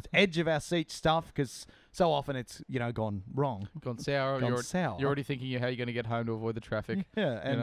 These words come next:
Speaker 1: know.
Speaker 2: boy, I didn't avoid the traffic.
Speaker 1: <laughs>
Speaker 2: It was a debacle. But, um, yeah, I think we really need to put the foot on the throat.
Speaker 1: Yeah.
Speaker 2: Score more points, not let in those late, late points.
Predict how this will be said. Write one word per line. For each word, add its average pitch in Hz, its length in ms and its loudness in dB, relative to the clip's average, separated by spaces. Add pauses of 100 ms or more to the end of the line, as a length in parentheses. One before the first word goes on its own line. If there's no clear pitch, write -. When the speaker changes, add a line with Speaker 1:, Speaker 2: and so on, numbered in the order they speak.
Speaker 1:
know. 139 60 -2
Speaker 2:
boy, 156 180 -2
I 123 80 -4
didn't 139 220 -2
avoid 131 300 -4
the 120 80 -4
traffic. 151 420 -6
Speaker 1:
<laughs> - 160 -8
Speaker 2:
It - 440 -8
was 117 80 -2
a - 20 0
debacle. 135 480 -4 (340)
But, 160 220 2
um, 147 320 0 (320)
yeah, 196 200 4
I 156 80 4
think 196 220 0
we 202 80 4
really 190 500 4
need 156 320 0
to 156 240 4 (320)
put - 180 -2
the 175 60 -2
foot 151 280 0
on 160 120 2
the 143 100 0
throat. 113 380 -2
Speaker 1:
Yeah. 135 200 0
Speaker 2:
Score 175 480 4
more 156 180 2
points, 131 420 -6
not 156 220 -2
let 147 220 2
in 151 120 2
those 143 240 2
late, 131 280 0 (140)
late 139 280 0
points. 135 360 0